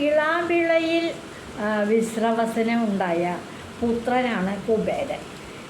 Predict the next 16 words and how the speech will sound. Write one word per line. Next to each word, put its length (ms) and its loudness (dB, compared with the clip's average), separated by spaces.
ഇളാബിള 400 -2
അതീവ 920 0
സുന്ദരിയാണ്. 720 2
വിശ്രവസം 720 2
കണ്ട 180 0
വലിയ 200 4
തര-, 420 0
തരക്കടമൊന്നുമില്ല 680 -2
കേട്ടോ. 220 -6
പക്ഷേ 560 0
അവർക്കുണ്ടായ 800 0
പുത്രൻ 420 -2
കുബേരൻ, 540 0
ആ 40 -10
കുട്ടിയൊരു 460 -2
വിരൂപനാ. 800 -2